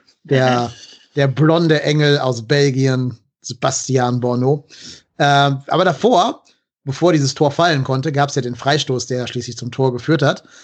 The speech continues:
Speaker 1: Ich glaub, über den kann man sogar mal ein bisschen genauer reden.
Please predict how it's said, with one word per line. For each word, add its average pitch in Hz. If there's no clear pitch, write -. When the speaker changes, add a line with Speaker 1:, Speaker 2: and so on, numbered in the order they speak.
Speaker 1:
Ich -
glaub, 165
über 156
den 175
kann 196
man 175
sogar 160
mal 147
ein 143
bisschen 135
genauer 131
reden. 120